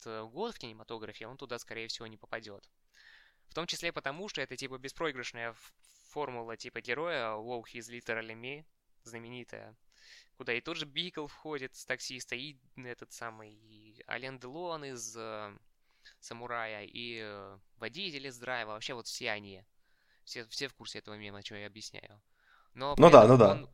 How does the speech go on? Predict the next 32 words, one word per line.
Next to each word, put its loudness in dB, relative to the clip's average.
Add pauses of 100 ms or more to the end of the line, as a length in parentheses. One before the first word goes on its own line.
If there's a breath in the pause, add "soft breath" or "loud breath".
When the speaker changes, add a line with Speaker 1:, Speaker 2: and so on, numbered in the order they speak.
(120)
Speaker 1:
он 12
Speaker 2:
Мем 12
Speaker 1:
прям, 12
Speaker 2:
отличный. 0 (100)
Speaker 1:
он -4
прям -4
видно, -8
что -4
он -12
пытается -8 (160)
в-, -10 (260)
войти -10
в -16
эту -14
стезю, -16 (300)
скажем -16
так, -14
но -12
ему -14
никогда -10
сюда -12
не -18
попасть, -10
потому -16
что -16
это -14
очень -16 (560)
нишевое -6
кино, -10
в -14
котором, -8 (920)
а, -8